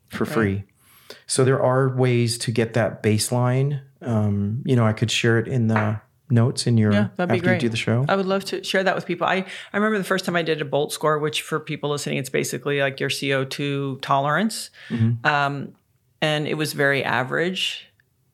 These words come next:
Speaker 2: And
Speaker 1: For you.
Speaker 2: Yeah. And I, I since have improved it. I mean, this is going back maybe six, seven years ago.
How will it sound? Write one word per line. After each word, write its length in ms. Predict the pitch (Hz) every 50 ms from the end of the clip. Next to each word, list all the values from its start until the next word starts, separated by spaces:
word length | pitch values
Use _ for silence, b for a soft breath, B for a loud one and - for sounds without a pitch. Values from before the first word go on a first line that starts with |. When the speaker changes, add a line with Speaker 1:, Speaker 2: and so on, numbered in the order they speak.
| _ _ _ _ _ _ _ _ -
Speaker 2:
And 140 | 196 196 190
Speaker 1:
For 100 | 180 139
you. 360 | 127 131 147 185 208 143 107 98 - - _
Speaker 2:
Yeah. 540 | - 180 196 233 294 302 202 143 139 143 - -
And 240 | - - 185 185 180
I, 320 | - 185 190 165 - 170 196
I 40 |
since 260 | 196 - 247 240 247 -
have 120 | 233 196
improved 400 | 196 175 156 - 208 208 208 202
it. 100 | 165 135
I 60 | 147
mean, 140 | 147 156 156
this 180 | 165 180 175 180
is 80 | 160
going 240 | - - 156 147 147
back 240 | 143 147 151 151 -
maybe 220 | 151 139 139 139
six, 400 | 135 - - - 156 151 - -
seven 280 | - - 143 143 143 139
years 300 | 139 139 147 156 151 -
ago. 420 | 139 123 127 - - - - 131